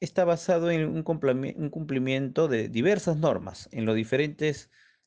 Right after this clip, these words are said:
tipos de procesos señalados. En conclusión, estos procesos nos ayudarán a desarrollar los negocios, establecer el abastecimiento de recursos, las construcciones de una empresa específica,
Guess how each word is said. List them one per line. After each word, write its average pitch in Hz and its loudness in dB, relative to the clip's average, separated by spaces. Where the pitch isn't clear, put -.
tipos 180 2
de 127 0
procesos 123 -2
señalados. 101 0
En 151 -2
conclusión, 202 0
estos 180 -2
procesos 180 2
nos 185 0
ayudarán 147 2
a 110 2
desarrollar 107 2
los 170 2
negocios, 190 2
establecer 113 0
el 135 4
abastecimiento 127 2
de 139 6
recursos, 170 -2
las 87 -4
construcciones 113 0
de 110 0
una 135 0
empresa 127 -2
específica, 135 -2